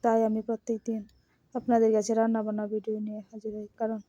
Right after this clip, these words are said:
আমার তেমন ঘুরতে যাওয়া হয় না,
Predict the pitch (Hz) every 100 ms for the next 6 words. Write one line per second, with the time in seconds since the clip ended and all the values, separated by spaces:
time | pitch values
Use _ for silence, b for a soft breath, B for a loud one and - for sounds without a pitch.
0 | _ _ _ _ _ _ _ _ _ _
1 | - 226 220 220 226 220 220 226 214 226
2 | 208 220 214 208 214 208